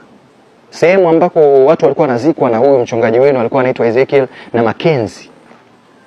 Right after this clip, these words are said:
Hivyo vifo vilivyofanyika ni, ni, ni organization ya watu fulani ambao ni wanasiasa na wachungaji, wasanii na hi-, hayo maeneo ni maeneo yao ya kufanya sacrifice yote, wanaenda wanazika watu.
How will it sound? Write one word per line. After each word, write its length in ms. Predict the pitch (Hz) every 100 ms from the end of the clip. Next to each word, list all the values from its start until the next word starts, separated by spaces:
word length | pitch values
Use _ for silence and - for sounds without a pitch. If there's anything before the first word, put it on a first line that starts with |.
| _ - -
Hivyo 200 | 233 214
vifo 240 | 190 214
vilivyofanyika 800 | 165 160 147 - 156 220 - 135 185 - -
ni, 80 | 139
ni, 100 | 151 - 151 - 170 180 -
ni 80 | 208
organization 760 | 208 202 214 196 269 - 196
ya 100 | 139
watu 380 | 131 139 165 123
fulani 580 | - 139 135 131 113 151 - -
ambao 260 | 113 139
ni 100 | 120
wanasiasa 840 | 107 113 110 - 117 139 139 147 147 - -
na 80 | 113
wachungaji, 840 | 113 104 127 107 120 139 131 147 147 - -
wasanii 640 | 101 - 110 120 156 170
na 120 | 135
hi-, 220 | 117 196 -
hayo 180 | 196 190
maeneo 260 | 165 185
ni 60 | 175
maeneo 320 | 143 143 139
yao 160 | 160 151
ya 60 |
kufanya 420 | 123 117 151 143
sacrifice 800 | 123 - 160 - 139 - 127 107
yote, 280 | 123 127 -
wanaenda 280 | 95 127 135
wanazika 340 | 101 101 123
watu. 220 | 98 95